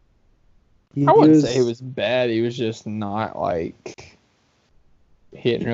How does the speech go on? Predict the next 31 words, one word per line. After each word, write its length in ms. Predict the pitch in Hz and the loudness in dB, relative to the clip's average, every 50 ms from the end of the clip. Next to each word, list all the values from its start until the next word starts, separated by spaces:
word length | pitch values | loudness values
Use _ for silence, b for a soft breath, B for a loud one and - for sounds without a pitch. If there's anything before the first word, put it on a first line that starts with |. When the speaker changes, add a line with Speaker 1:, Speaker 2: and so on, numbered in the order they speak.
| 113 175 | 2 2
Speaker 2:
really 100 | 175 175 | 4 4
Speaker 1:
was 120 | 180 180 | 2 0
Speaker 2:
changed 340 | 180 180 185 180 180 - - | 0 0 0 -2 -2 -6 -8
the 140 | - 185 175 | -10 -10 -10
Speaker 1:
just 40 | 160 | -8
Speaker 2:
game. 640 | 156 - - 185 180 - - - 143 143 - - _ _ 196 | -10 -8 -8 -6 -6 -6 -8 -8 -10 -10 -12 -16 _ _ 0
Speaker 1:
so 260 | 202 196 196 180 - | 2 2 2 0 0
off. 540 | 113 117 110 113 120 139 165 147 87 - - _ - | 0 2 4 4 4 4 4 2 2 -2 -8 _ -2
I 100 | 135 156 | -2 -2
just 140 | 190 190 | -2 0
felt 180 | - 214 208 208 | 0 2 4 4
like 180 | 202 202 196 196 | 4 4 2 0
he, 460 | - 196 175 170 160 156 147 151 - - | -4 -2 0 2 2 2 2 0 -2 -6
he 180 | 156 147 156 160 | -6 -4 0 0
was 220 | 156 156 151 135 123 | 2 2 0 -2 -4
just 280 | 139 151 147 - - | -6 -6 -6 -6 -4
so 200 | - 135 131 135 | 0 2 2 2
off 400 | 139 117 101 101 107 120 120 - | 2 2 2 2 2 0 0 -2
in 100 | 117 101 | -4 -4
everything. 640 | 98 98 95 104 104 90 95 92 92 92 92 95 98 - _ _ _ _ _ _ _ _ _ _ _ _ _ _ _ - | -4 -4 -4 -4 -6 -6 -6 -6 -6 -6 -8 -8 -10 -14 _ _ _ _ _ _ _ _ _ _ _ _ _ _ _ -2
I 140 | 131 143 | 0 2
feel 160 | 156 196 208 208 | 6 6 8 8
like 200 | 185 180 165 147 | 8 8 6 4
now, 920 | 143 135 139 139 135 127 127 123 123 123 120 120 117 117 117 117 117 - - _ _ - - - - - 143 120 | 2 2 2 2 2 2 4 4 4 4 4 4 4 4 4 2 0 -2 -8 _ _ -16 -16 -16 -16 -16 -18 -6
given 640 | 113 131 131 127 117 127 127 127 120 117 117 113 - - _ _ _ _ _ _ _ _ _ _ _ _ - - | -2 -2 -2 0 0 -2 0 0 0 0 -2 -4 -6 -10 _ _ _ _ _ _ _ _ _ _ _ _ -10 -8
a 60 | 117 | -6
little 180 | 113 117 120 | -4 -4 -4
bit 220 | 107 98 117 113 110 | -4 -6 -6 -6 -4
of 200 | 107 101 95 98 | -4 -4 -4 -6
time, 520 | - - 104 98 104 107 107 107 110 110 | -10 -8 -6 -4 -2 -2 -2 -2 -2 -2
he's 280 | 110 110 107 104 - | -2 -2 -2 -4 -8